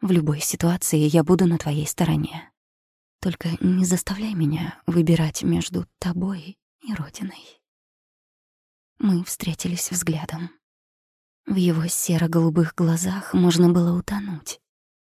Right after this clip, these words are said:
потому что в них было столько нежности, сколько я не видела больше ни у кого. Он любил меня, мой несчастный авиатор. Мне даже было неловко от того, что не могу ответить ему взаимностью.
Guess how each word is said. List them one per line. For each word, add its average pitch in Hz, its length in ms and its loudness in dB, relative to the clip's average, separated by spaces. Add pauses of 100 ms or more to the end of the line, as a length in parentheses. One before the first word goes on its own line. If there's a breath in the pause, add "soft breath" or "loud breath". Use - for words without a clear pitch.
потому - 240 -8
что - 160 0
в 156 60 0
них 175 200 6
было 180 240 0
столько - 600 -6
нежности, 170 720 0 (300)
сколько - 340 -4
я 196 160 2
не 196 160 2
видела 190 380 2
больше 180 340 -2
ни 185 100 -2
у 196 80 0
кого. 196 440 -6 (880)
Он 233 280 4
любил 233 380 4
меня, 160 320 -2 (200)
мой 202 260 6
несчастный 180 560 2
авиатор. 180 600 -8 (360)
Мне 202 280 2
даже 185 240 4
было 185 200 6
неловко 190 640 2 (100)
от 185 140 -8
того, 196 200 2
что 196 200 2
не 196 160 8
могу 190 280 6
ответить 175 560 -2
ему 165 200 6
взаимностью. 160 760 -4